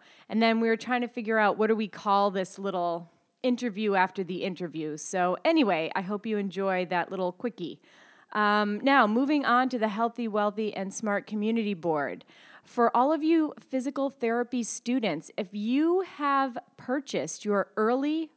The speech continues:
bird registration ticket for C S M in two thousand sixteen in Anaheim, California, hop over to podcast dot healthy wealthy smart dot com, click on the scholarship tab,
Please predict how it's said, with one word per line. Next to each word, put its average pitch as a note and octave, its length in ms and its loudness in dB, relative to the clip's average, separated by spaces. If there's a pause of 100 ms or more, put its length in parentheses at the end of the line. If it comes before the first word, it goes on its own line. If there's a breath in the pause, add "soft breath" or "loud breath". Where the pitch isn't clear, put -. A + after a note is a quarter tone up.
bird A3 500 0
registration A#3 1040 -4
ticket - 640 -10 (500 soft breath)
for G#3+ 240 -2
C B3 320 -2
S C#4+ 240 -2
M A3 300 0
in F#3 220 -6
two C4 180 -4
thousand B3+ 360 0
sixteen B3 400 -4
in G3+ 200 -6
Anaheim, A3+ 460 -4
California, B3 680 -4 (380 loud breath)
hop C4 340 2 (120)
over C4+ 320 2
to A3 180 -6
podcast A3 800 -2
dot F3 180 0
healthy B3 380 -4
wealthy C4 320 0
smart G#3+ 360 -2
dot B3 220 -2
com, F3 380 -4 (400 soft breath)
click F4+ 280 -2
on F4+ 180 0
the F4 100 -4
scholarship C#4 680 0
tab, F3+ 440 0